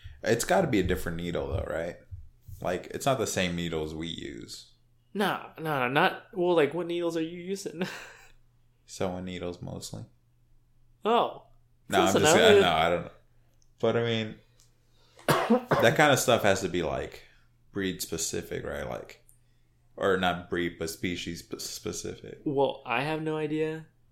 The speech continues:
Speaker 2: And I don't think these vets <laughs> have any idea. I think they're just winging it. Like, they're just going to their local, like, Hobby Lobby, picking up some sewing needles. Like,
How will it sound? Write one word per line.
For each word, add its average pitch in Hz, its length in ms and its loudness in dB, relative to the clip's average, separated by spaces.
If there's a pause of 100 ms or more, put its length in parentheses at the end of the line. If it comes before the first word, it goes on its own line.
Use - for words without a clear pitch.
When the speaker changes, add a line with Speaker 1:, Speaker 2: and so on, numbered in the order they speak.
(280)
Speaker 2:
And 127 140 -4
I 117 140 0
don't 160 180 2
think 139 180 -2
these 123 200 -2
vets 110 300 2
<laughs> - 20 -10
have 113 240 -2
any 117 320 6
idea. 113 460 8 (480)
I - 60 4
think 160 220 2
they're 160 120 2
just 147 160 -2
winging 110 420 0
it. 107 200 -6
Like, 120 200 6
they're 135 120 6
just 151 240 -2
going 131 260 2
to 131 120 -8
their 120 180 0
local, 113 480 0
like, 110 160 -4
Hobby 117 340 -2
Lobby, 110 440 -2 (400)
picking 127 320 -2
up 123 100 2
some 127 120 -4
sewing 113 320 0
needles. 117 380 -2
Like, 117 220 -4